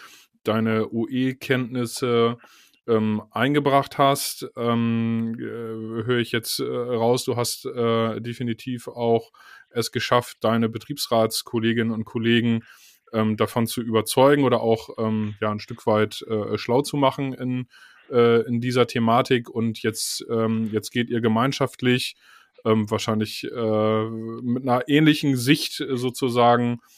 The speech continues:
ähm, nach draußen und, äh, macht eure Betriebsratsarbeit. <clears throat> Kannst du gleich noch mal sagen, ob das tatsächlich so ist, welche Frage mich auf jeden Fall,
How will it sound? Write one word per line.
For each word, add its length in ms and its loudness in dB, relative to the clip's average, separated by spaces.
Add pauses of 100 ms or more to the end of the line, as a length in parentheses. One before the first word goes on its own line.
(300)
ähm, 480 2
nach 220 0
draußen 520 2
und, 340 -4
äh, 320 -2
macht 300 0
eure 300 0
Betriebsratsarbeit. 1300 -6 (240)
<clears throat> 300 2 (560)
Kannst 220 -4
du 60 -8
gleich 140 2
noch 100 2
mal 160 2
sagen, 260 2
ob 100 -6
das 160 -2
tatsächlich 380 0
so 120 -4
ist, 240 -2
welche 180 -2
Frage 320 0
mich 180 -4
auf 160 -8
jeden 160 -2
Fall, 300 0